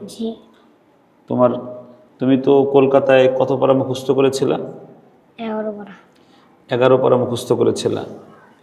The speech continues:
Speaker 2: আমরা, দর্শক, এগারো পারা সে মুখস্থ করেছে শেষ দিয়ে।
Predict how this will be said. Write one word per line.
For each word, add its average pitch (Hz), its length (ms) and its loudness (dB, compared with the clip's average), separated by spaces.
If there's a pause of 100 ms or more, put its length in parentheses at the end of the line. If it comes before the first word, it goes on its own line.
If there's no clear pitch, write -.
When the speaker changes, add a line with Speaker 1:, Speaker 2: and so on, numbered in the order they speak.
(200)
Speaker 2:
আমরা, 131 600 0
দর্শক, 127 520 0
এগারো 139 300 4
পারা 143 160 0
সে 135 160 -4
মুখস্থ 131 380 -4
করেছে 123 420 -2
শেষ 135 340 2
দিয়ে। 117 320 -4